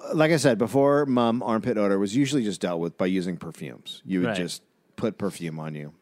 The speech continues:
Speaker 1: And then at some point in the eighteen hundreds, they started putting cotton pads or rubber pads in their armpits
Speaker 2: Sure.
Speaker 1: to
Speaker 2: A
Speaker 1: pr-, to
Speaker 2: phase,
Speaker 1: pr-
Speaker 2: <laughs> a phase I wish was still here. That you <laughs> a little,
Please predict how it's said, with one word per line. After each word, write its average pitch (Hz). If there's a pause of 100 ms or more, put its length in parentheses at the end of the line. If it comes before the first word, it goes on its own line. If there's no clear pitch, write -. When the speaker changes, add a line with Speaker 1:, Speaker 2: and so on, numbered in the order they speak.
(300)
Speaker 1:
And 127
then 131
at 123
some 185
point 110
in 101
the 104
eighteen 95
hundreds, 95
they 107
started 127
putting 110
cotton 127
pads 117
or 107
rubber 117
pads 139
in 107
their 95
armpits 139 (220)
Speaker 2:
Sure. 135 (100)
Speaker 1:
to 143
Speaker 2:
A -
Speaker 1:
pr-, -
to -
Speaker 2:
phase, 170
Speaker 1:
pr- - (220)
Speaker 2:
<laughs> -
a 180
phase 180
I 185
wish 175
was 233
still 175
here. 147
That 113
you 131
<laughs> - (800)
a 139
little, 151